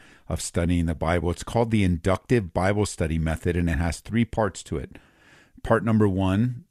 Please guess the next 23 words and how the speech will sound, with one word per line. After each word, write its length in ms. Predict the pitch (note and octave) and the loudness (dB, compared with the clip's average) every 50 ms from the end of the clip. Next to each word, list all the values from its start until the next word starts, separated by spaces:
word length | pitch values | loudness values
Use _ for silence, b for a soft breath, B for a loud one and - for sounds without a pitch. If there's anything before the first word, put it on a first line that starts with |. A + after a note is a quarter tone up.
| _ _ | _ _
or 100 | - F2 | -6 -6
step 380 | - - - - - B2+ - - | -4 -4 -6 0 0 0 2 2
number 260 | G#2+ G2 F2+ F2 F2+ | 0 0 2 2 0
one, 280 | E2 E2 E2 E2+ E2+ F2 | 0 0 0 0 -2 -2
is 160 | E2+ - - - | -4 -6 -6 -4
observation, 920 | - F2+ F#2+ F#2 F#2+ F#2 F#2 D#2 F2 F2+ F2+ - - A2+ A#2 C3+ C#3 C#3 _ _ b b b b b b b b b b b | 0 0 2 2 2 0 0 2 2 0 0 0 -2 -2 -2 -2 -2 -4 _ _ b b b b b b b b b b b
where 120 | - F#2 | 0 2
you 100 | F#2 F#2+ | 4 4
make 220 | F#2 F#2 F#2+ D#2+ | 4 4 2 2
good 160 | - G2+ G#2+ G#2 | 2 2 2 4
observations 800 | F2+ F2+ G2 F#2 F2+ F#2 E2 F2+ F#2 F#2+ - - G2 E2 F2 | 2 0 0 0 0 -2 0 2 0 0 0 -2 -4 -2 -2
of 80 | F#2 D#2+ | -2 -2
the 80 | F2+ | -4
text. 480 | - - - G#2 E2+ - - - - - | -6 0 0 0 0 0 -6 -12 -6 -4
And 180 | E2 D#2 D#2 E2 | -4 -2 -2 -4
the 40 | |
question 520 | - - - G#2 G2 - - - - F#2 E2+ | -6 -4 -2 -2 -2 -2 -2 -2 0 0 0
here 220 | D2+ F#2 F#2+ F2+ | 2 0 0 0
from 180 | - - - D#2+ | 0 -2 -2 -2
Margie 460 | E2 F2+ G2 G#2+ A2 F#2 F2+ F2 D#2+ | 0 0 0 0 0 0 -2 -2 -2
was 200 | D#2+ E2+ D#2+ - | -2 -2 -4 -4
just 300 | - - F#2 F2 - - | -2 -2 -2 -2 -2 -4
that, 320 | F#2 E2+ E2 D2 - _ | -2 -2 -2 -2 -6 _